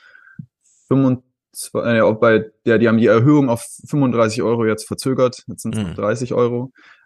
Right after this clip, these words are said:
Speaker 1: Ähm, und der europäische wird eigentlich auch versteigert. Das heißt, der könnte eigentlich auch noch nach oben gehen.
Speaker 2: Ja.
Speaker 1: Ähm, aber der, dass der Preis nicht so hoch liegt, ist deswegen, weil das, was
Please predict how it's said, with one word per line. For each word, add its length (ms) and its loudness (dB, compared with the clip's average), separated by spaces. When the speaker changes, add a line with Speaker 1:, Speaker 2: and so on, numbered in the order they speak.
Speaker 1:
Ähm, 460 0
und 360 -2
der 80 4
europäische 420 0
wird 100 -4
eigentlich 160 -2
auch 60 -6
versteigert. 480 -2
Das 80 -12
heißt, 100 -8
der 80 -10
könnte 140 -6
eigentlich 140 -8
auch 40 -12
noch 220 -12
nach 140 -10
oben 220 -4
gehen. 340 -6
Speaker 2:
Ja. 340 -2
Speaker 1:
Ähm, 460 -6
aber 220 2
der, 180 2
dass 200 0
der 100 0
Preis 260 0
nicht 140 -4
so 100 0
hoch 160 -2
liegt, 360 -2
ist 320 -8
deswegen, 420 -2
weil 160 2
das, 220 -6
was 280 -4